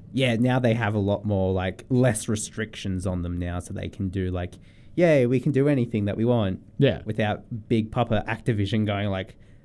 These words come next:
Speaker 1: No, <laughs>
Speaker 2: <laughs>
Speaker 1: you
Speaker 2: So
Speaker 1: need
Speaker 2: how
Speaker 1: to
Speaker 2: do we
Speaker 1: make
Speaker 2: make money?
Speaker 1: Yeah.
Speaker 2: <laughs>
Speaker 1: It's all about money nowadays.
Speaker 2: And there's, uh, the new Halo game, while we're on the subject of
Speaker 1: Yeah.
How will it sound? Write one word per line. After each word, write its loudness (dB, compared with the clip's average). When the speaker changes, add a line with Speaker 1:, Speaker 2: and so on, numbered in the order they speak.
Speaker 1:
No, 4
<laughs> -
Speaker 2:
<laughs> -
Speaker 1:
you 6
Speaker 2:
So 6
Speaker 1:
need 10
Speaker 2:
how 6
Speaker 1:
to 6
Speaker 2:
do 6
we 10
Speaker 1:
make 6
Speaker 2:
make -4
money? 2
Speaker 1:
Yeah. 12
Speaker 2:
<laughs> 0
Speaker 1:
It's -4
all 4
about 4
money -2
nowadays. -6
Speaker 2:
And 6
there's, 4
uh, 4
the 0
new 4
Halo -2
game, -6
while -2
we're 0
on 0
the -2
subject -6
of 0
Speaker 1:
Yeah. 0